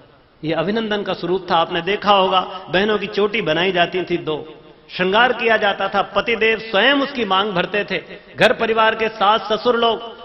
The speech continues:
और संबंधी रिश्तेदार लोग और उसका अभिनंदन करते थे, पुष्प की वृष्टि होती थी, उसकी गोद भरी जाती थी,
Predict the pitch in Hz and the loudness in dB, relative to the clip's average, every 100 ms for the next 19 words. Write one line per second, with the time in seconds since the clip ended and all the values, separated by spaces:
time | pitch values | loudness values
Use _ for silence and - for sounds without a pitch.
0 | - 180 269 240 247 247 262 254 254 - | -2 2 2 2 0 0 -2 -2 -4 0
1 | 269 240 233 226 247 247 240 240 226 233 | 0 4 2 2 0 0 -4 0 2 4
2 | 269 302 320 302 214 - 143 151 185 262 | 2 4 2 2 -2 -2 -6 -6 -4 -6
3 | - 254 202 190 220 277 247 - 202 175 | -6 -4 -4 -4 0 6 6 4 -2 -2
4 | 160 214 175 220 269 247 285 254 226 190 | -4 -4 4 4 6 2 2 4 2 2
5 | 175 127 | -6 -8